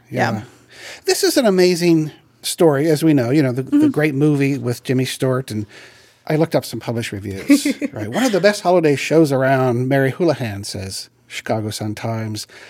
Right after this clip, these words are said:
Speaker 2: "I've seen the radio show performed many times, and this was one of the best I've ever seen." Live up to that,
Speaker 1: <laughs>
Speaker 2: right? "A well-loved tale told with style, charm, and a heart so big it can burst the ribcage of the harshest Grinch."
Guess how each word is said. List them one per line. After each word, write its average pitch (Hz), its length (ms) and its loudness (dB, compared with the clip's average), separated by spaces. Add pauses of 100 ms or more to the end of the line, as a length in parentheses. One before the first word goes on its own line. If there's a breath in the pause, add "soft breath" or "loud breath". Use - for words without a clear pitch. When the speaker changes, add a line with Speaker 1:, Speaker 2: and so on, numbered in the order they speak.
Speaker 2:
"I've 170 160 0
seen 226 280 4
the 175 100 4
radio 175 320 4
show 156 200 2
performed 143 420 -2
many 247 200 4
times, - 600 -10
and 139 160 -4
this 226 260 2
was 156 160 0
one 151 160 2
of 135 80 0
the 127 80 -2
best 151 380 0
I've 127 240 -2
ever 135 180 2
seen." 127 300 -2 (240 loud breath)
Live 110 180 -6
up 104 140 -8
to 92 100 -10
that, 190 380 -2
Speaker 1:
<laughs> 294 300 2
Speaker 2:
right? 330 480 2 (380 loud breath)
"A 143 60 -2
well-loved 196 440 4
tale 151 280 4
told 170 460 2
with 127 140 0
style, 131 480 -2
charm, 123 480 -2 (580 soft breath)
and 160 100 -6
a 156 60 -4
heart 220 180 0
so 208 160 4
big 160 280 2
it 139 140 -6
can 123 180 -2
burst 135 480 -2 (380 soft breath)
the 135 80 -4
ribcage 110 640 -4 (120)
of 104 120 -10
the 104 180 -14
harshest - 640 -6
Grinch." - 580 -12